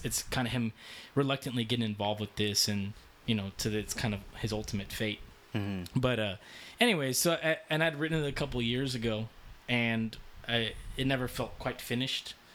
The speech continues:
Speaker 1: and haven't really done anything with it. Um, but, uh, I started to go back, and I started to think about some of the other characters. And there's this other character that comes in, and it's this guy who, who's, uh, an investigator, you think, that works for, like, Homeland Security, and he's like, "Hi, you know, like,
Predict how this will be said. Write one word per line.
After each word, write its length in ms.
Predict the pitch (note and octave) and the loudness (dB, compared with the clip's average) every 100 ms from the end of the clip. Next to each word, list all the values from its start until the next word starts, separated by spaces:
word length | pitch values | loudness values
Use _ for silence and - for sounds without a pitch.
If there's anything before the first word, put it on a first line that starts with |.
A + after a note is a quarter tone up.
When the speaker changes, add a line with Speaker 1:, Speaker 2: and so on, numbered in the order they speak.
| - - - - | -20 -20 -20 -2
Speaker 1:
and 120 | A#2+ | 2
haven't 200 | C3 A#2+ | 2 2
really 140 | A2+ G#2+ | -2 0
done 200 | A#2 A#2+ | 0 0
anything 320 | G#2 G2+ G2 | -2 -2 -2
with 120 | F#2+ | 0
it. 140 | G2+ G2+ - - - | -2 -4 -12 -20 -2
Um, 460 | A2 G2 F#2+ G2 G2+ - - - - | 0 0 0 -4 -6 -10 -14 -12 -6
but, 300 | A#2 A#2+ A2+ | 0 0 2
uh, 260 | G#2+ G#2 F#2+ - | 0 0 -4 -2
I 100 | B2+ | 2
started 340 | A#2 D#3 D3 B2+ | 4 4 2 0
to 60 | |
go 100 | B2 | -4
back, 400 | A#2 B2+ C3+ - | 0 2 2 -2
and 200 | B2 A#2 - | -2 -2 -2
I 60 | C3+ | 0
started 280 | - D#3 D3 | 4 2 0
to 40 | |
think 200 | - C3+ | -2 -2
about 240 | C3+ B2 A2 | 0 -2 0
some 160 | C3 | 0
of 60 | A#2+ | 0
the 60 | A2 | 0
other 120 | G#2+ | -2
characters. 720 | - D3 C#3+ - F2 F2+ - | 2 2 2 -4 -10 -8 -4
And 100 | B2 | 0
there's 160 | B2+ C#3 | 0 0
this 180 | D3 C#3+ | 0 0
other 180 | C3+ B2+ | 0 -2
character 460 | - C3+ C3+ - | 0 0 0 -2
that 120 | A#2 A2 | -2 0
comes 320 | B2+ A2 G#2 | 0 0 0
in, 80 | G#2+ | 0
and 160 | G#2 | 0
it's 160 | G#2+ - | -2 -2
this 120 | A#2 | -2
guy 360 | - A2+ A2 A2+ | 0 2 2 0
who, 280 | A#2 G#2 G#2+ - - - - | -2 -4 -8 -10 -10 -10 -6
who's, 340 | - A#2 G#2+ A2 | -2 0 0 -2
uh, 280 | G#2 G2 - - | -2 -4 -6 -4
an 80 | B2 | -2
investigator, 680 | A#2 B2 - A#2 G#2 G2 G2 G#2+ - | 0 0 0 -2 -2 -2 -6 -10 -14
you 100 | - | -12
think, 360 | G#2 A#2 G2+ - - - - - | -4 -4 -4 -10 -16 -20 -20 -4
that 120 | A2+ | 0
works 200 | G#2+ A2 | 0 -2
for, 100 | - G#2+ | -6 -4
like, 260 | G#2 G2 | -4 -4
Homeland 320 | - A#2+ A2 G#2 | -2 -2 -2 -4
Security, 380 | - C#3 B2+ G#2+ | -4 -2 0 0
and 80 | |
he's 120 | G#2+ G#2 | 0 0
like, 140 | G2+ | -2
"Hi, 280 | - B2+ A2+ | 0 2 2
you 120 | G#2+ | 0
know, 160 | G#2+ G#2 | -2 -2
like, 300 | G2+ G2+ | -2 -4